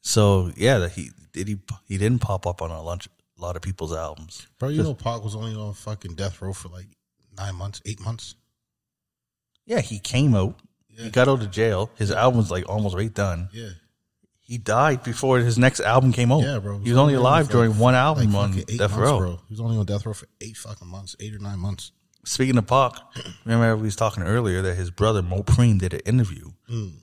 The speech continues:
Speaker 1: And said that, um, he, he was considering signing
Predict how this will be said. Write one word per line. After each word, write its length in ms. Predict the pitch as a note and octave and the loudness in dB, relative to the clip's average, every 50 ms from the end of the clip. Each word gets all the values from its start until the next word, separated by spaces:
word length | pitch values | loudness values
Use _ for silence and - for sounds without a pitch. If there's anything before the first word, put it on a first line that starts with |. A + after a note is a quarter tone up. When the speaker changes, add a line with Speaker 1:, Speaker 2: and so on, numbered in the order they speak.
| _ _ - | _ _ -8
Speaker 1:
And 100 | F#2+ F#2 | -6 -2
said 200 | - A2 G2+ F2+ | 0 0 0 0
that, 200 | - G2 F#2+ F#2 | 0 0 0 0
um, 440 | F#2+ F#2 F2+ F2+ F2+ F2 D#2+ D2 D#2+ | 0 0 -2 -2 -4 -6 -8 -10 -12
he, 240 | E2 - - - _ _ | -16 -16 -20 -20 _ _
he 360 | - - - - - B2+ A#2 | -20 -16 -12 -8 -6 -4 -4
was 380 | G2+ G2 A2 A2 G#2+ G2+ - - | -2 2 2 4 4 2 0 -2
considering 880 | - - G2 - - - B2 A#2+ - G#2+ F#2 E2 D2 D2+ E2+ E2+ E2+ - _ _ _ _ _ _ _ _ _ _ _ _ _ | -2 -2 -2 -2 0 0 0 0 2 0 -2 -2 -4 -8 -10 -12 -14 -16 _ _ _ _ _ _ _ _ _ _ _ _ _
signing 720 | - - - - B2 A2+ A#2 A2+ G#2 F2+ D#2+ D2+ D2+ D#2+ | -8 -6 0 2 4 4 4 4 4 2 0 -2 -6 -12